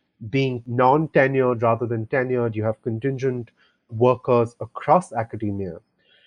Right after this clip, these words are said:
And I think the question of compassion is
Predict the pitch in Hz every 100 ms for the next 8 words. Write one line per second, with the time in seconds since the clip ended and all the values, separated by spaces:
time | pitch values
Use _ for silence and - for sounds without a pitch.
0 | _ 139 143 143 143 131 - _ _ _
1 | _ _ _ _ _ 139 147 208 185 -
2 | - 135 - 160 131 - 117 117 113 -
3 | 139 120